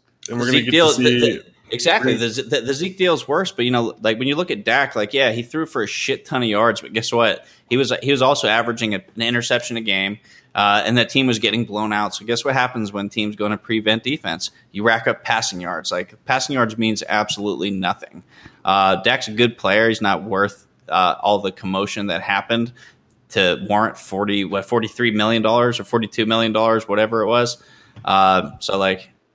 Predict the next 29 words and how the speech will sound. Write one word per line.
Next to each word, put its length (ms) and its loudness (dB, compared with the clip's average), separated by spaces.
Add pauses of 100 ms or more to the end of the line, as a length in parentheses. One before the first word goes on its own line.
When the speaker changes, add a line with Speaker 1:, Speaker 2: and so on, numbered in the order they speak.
(160)
Speaker 2:
it, 120 -20
c-, 60 0
it 140 -6
couldn't 180 2
happen 300 2
to 60 2
a 40 0
better 240 0
franchise. 720 0
So, 260 -6
<laughs> 60 -12
uh, 160 -10
fuck 300 -8
you, 60 -10
Dallas. 300 0
Speaker 1:
Do 80 6
you, 80 2
Speaker 2:
Uh, 40 2
Speaker 1:
uh, 260 8 (160)
do 80 -2
you 60 2
think 180 2
we 80 -2
get 120 4
any, 180 4
like, 200 2
cryptic, 580 -2 (320)
uh, 420 -4
s-, 240 -10